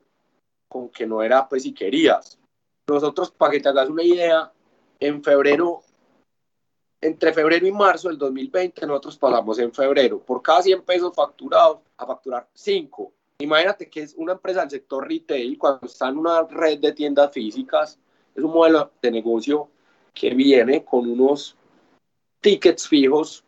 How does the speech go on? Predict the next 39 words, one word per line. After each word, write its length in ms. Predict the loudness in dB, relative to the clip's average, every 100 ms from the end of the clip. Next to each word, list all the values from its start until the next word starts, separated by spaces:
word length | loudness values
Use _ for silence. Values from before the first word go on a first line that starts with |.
| -2
relativamente 920 | 4 4 4 2 -2 -8 -8 -8 -4
altos 360 | -4 -4 -8 -14
y 60 |
pesados, 560 | -10 -6 -4 -4 -6 -12
si 100 | -14
lo 140 | -14
comparas 400 | -14 -12 -8 -8
con 100 | -10
otros 220 | -12 -14
sectores 340 | -14 -10 -8 -6
o 60 |
modelos. 420 | -2 2 2 0 -8 _ _ _
Es 120 | -4
decir, 260 | 0 0 0 _ _ _ _ _ _
tienes 240 | -2 -2
una 180 | 2 2
red 240 | 2 -2 -4
de 140 | -6
tiendas 500 | -6 -6 -6 -6 -8
en, 200 | -10 -10
en 140 | -6
los 140 | -2 0
mejores 320 | 2 2 0
centros 260 | -4 -8 -6
comerciales 360 | -4 0 0
de 100 | -2
Colombia, 580 | -8 -10 -10 -8 -8 -8 _ _ _ _
eso 240 | -2 2
no 140 | 2 2
para, 400 | 4 4 2 -4 -12
eso, 300 | -10 -10 -12 _ _ _ _ -18
el 120 | -4
taxímetro 540 | -4 -4 -4 -4 -4
está 220 | -4 -4
prendido 580 | -4 -4 2 4 4 0 -8 _ _ -20
y 80 | -8
tenés 440 | -4 -4 -4 -10 _ _ _ -6
los 440 | 0 4 6 4 2
arriendos, 720 | -2 -2 -4 -4 -8 -8 _